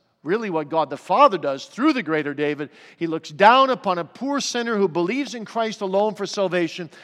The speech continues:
and says, "For Jesus Christ's sake, the greater Jonathan, with whom I have made a covenant, I will have mercy upon you."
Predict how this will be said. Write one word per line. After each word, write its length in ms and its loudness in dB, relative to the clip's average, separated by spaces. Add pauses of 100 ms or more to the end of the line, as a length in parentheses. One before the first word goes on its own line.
(160)
and 160 -2
says, 380 2
"For 220 -4
Jesus 580 -2
Christ's 400 2
sake, 220 0
the 100 -8
greater 380 4
Jonathan, 600 0 (220)
with 140 -2
whom 200 0
I 200 10
have 160 6
made 180 2
a 80 2
covenant, 560 0 (640)
I 260 10
will 200 2
have 140 4
mercy 500 -4
upon 420 0
you." 560 -2